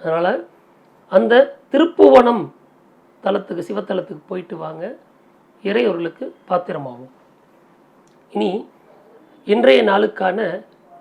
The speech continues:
ராசி பலனை பார்ப்போம். இருபத்தி அஞ்சு அஞ்சு ரெண்டாயிரத்தி இருபத்தி நான்கு குரோதி வருடம் வைகாசி மாதம் பனிரெண்டாம் நாள் இன்று வசந்த ருது, சனிக்கிழமை.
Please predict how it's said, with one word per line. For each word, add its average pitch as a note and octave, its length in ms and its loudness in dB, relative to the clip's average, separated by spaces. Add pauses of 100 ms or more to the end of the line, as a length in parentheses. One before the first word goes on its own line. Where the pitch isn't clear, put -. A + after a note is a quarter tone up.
(240)
ராசி G#3+ 300 -4
பலனை - 280 -10 (120)
பார்ப்போம். - 320 -10 (100)
இருபத்தி C#4 500 2
அஞ்சு C4 560 2 (100)
அஞ்சு A3 420 0
ரெண்டாயிரத்தி A3 400 0
இருபத்தி G3 440 -2
நான்கு F3 480 -2 (580)
குரோதி C4+ 360 8
வருடம் G3+ 400 6 (440)
வைகாசி C4+ 520 6
மாதம் F#3 380 6 (520)
பனிரெண்டாம் C4 640 6
நாள் G3+ 400 6
இன்று E3+ 320 -2
வசந்த G#3 400 -2
ருது, F#3 280 -4 (480)
சனிக்கிழமை. A#3 840 4